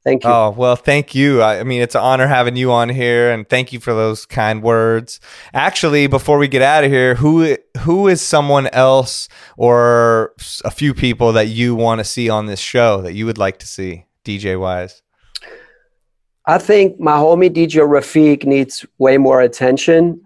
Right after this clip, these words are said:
Speaker 2: I agree.
Speaker 1: Um,
Speaker 2: He's super dope. I love him.
Speaker 1: He is a D J who won the most D J world titles on this planet. So he needs to be on the show.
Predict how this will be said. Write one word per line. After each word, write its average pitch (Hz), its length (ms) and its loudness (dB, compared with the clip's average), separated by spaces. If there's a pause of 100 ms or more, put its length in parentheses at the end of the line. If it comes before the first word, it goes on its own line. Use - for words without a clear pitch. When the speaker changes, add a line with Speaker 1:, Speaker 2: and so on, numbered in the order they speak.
Speaker 2:
I 113 160 0
agree. 127 320 4
Speaker 1:
Um, 123 260 2
Speaker 2:
He's 123 160 -4
super - 340 -2
dope. 104 400 -4
I 98 40 -14
love 107 320 -4
him. 92 240 -10 (800)
Speaker 1:
He 147 160 2
is 185 120 2
a 156 60 4
D 135 260 2
J 135 300 4
who 135 140 2
won 139 300 4
the 135 120 4
most 127 560 2
D 135 140 0
J 135 240 2
world 127 360 2
titles 117 480 0
on 113 200 -4
this 110 160 -8
planet. 131 520 0 (280)
So 120 560 2 (1160)
he 143 120 2
needs 156 360 2
to 151 60 0
be 135 200 0
on 135 160 2
the 123 80 0
show. 143 500 0